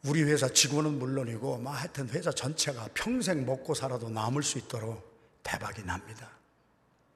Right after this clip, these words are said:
배우는 거예요. 선진국과 후진국의 차이를 보는 거예요.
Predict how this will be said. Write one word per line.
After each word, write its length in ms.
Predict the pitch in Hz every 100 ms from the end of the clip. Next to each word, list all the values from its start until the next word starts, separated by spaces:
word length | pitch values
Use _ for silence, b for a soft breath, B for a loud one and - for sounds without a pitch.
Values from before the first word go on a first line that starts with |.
| _
배우는 380 | 117 135 160 147
거예요. 420 | 135 110 101 95 - - B B B B -
선진국과 760 | - 190 196 202 185 180 170
후진국의 600 | 135 185 180 196 165 143
차이를 420 | - - 165 139 131
보는 280 | 123 113
거예요. 300 | 113 104 98